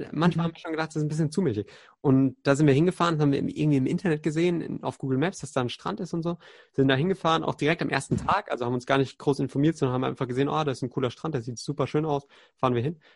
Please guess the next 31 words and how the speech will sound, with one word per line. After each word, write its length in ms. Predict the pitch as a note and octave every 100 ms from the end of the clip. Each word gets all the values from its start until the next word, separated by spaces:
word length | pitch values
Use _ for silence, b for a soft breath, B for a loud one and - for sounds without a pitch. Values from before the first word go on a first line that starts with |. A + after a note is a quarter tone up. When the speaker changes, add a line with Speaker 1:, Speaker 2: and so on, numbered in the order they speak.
| -
Speaker 1:
Da 180 | B2 A#2+
mussten 240 | C3 A#2+
wir 80 | A#2
auch 80 | G#2+
irgendwie 280 | - A#2 A2
zehn 200 | - A#2+
Euro 140 | C3
zahlen 300 | C#3+ C3 C3+
für 40 | A#2
einen 60 | -
Parkplatz, 520 | C3 - D#3 C#3+ -
haben 120 | A2+
dann 220 | A2 A2
das 100 | G#2+
Auto 160 | C3+ C#3+
abgestellt, 420 | C3+ - - C3
sind 100 | A#2
da 40 | A2
hingelaufen 600 | D3 D#3 C3 B2 - A#2+
und 160 | G#2+
der, 80 | A#2
der 180 | - G#2+
war 60 |
auch 100 | A2
super 220 | G#2+ C3+ A#2
voll, 180 | B2
der 80 | A2
Strand, 320 | G2+ - G#2+ A2+
also 200 | G#2 G#2
der 160 | G#2
war, 100 | G#2+